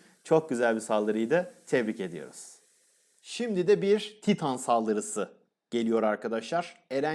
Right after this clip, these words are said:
Yavuz saldırmış. Sağ taraftan bir koruyucu, balon, zeppelin gönderimi görüyoruz.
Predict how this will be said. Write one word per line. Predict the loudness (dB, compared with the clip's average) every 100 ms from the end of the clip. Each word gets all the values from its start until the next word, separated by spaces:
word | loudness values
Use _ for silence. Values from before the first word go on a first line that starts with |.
| 0
Yavuz | 0 2 0
saldırmış. | -2 -2 0 -2 -4 -6 -6 -14 _ _ _
Sağ | 0 4 4
taraftan | 4 4 4 4 0 0
bir | 0 -2 -4 -4
koruyucu, | -2 0 -2 -2 -2 -2 0
balon, | 2 2 2 0 -2
zeppelin | 0 0 -2 -8 -4
gönderimi | -4 -2 -2 -4 -6
görüyoruz. | -2 2 4 4 0 -4